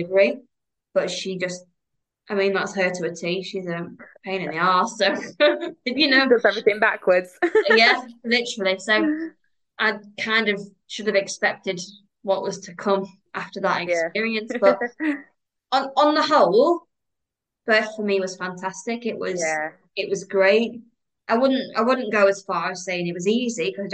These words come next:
Speaker 1: don't think it is easy, but I got through it. And
Speaker 2: Positive experience, and it's
Speaker 1: Yeah.
Speaker 2: not turned you off, you know, you're con-,
Speaker 1: No.
Speaker 2: con-,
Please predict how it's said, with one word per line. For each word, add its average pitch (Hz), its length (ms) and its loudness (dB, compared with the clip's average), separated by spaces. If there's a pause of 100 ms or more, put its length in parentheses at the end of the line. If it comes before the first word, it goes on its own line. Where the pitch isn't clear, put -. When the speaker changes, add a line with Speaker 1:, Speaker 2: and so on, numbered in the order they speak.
Speaker 1:
don't 190 120 -12
think 180 200 -8
it - 100 -2
is 220 220 2
easy, 180 580 -4
but 196 260 2 (640)
I 208 80 2
got 196 180 2 (100)
through 190 220 0
it. 196 200 -4 (1000)
And 196 300 0
Speaker 2:
Positive 175 420 -2
experience, 156 800 0
and 160 140 0
it's 226 80 -4
Speaker 1:
Yeah. 247 180 4
Speaker 2:
not 180 200 0
turned 175 320 0
you 180 140 0
off, 165 280 0
you 185 100 -8
know, 160 160 0 (220)
you're 170 180 -4
con-, 175 200 2
Speaker 1:
No. 220 120 2 (120)
Speaker 2:
con-, 170 200 -10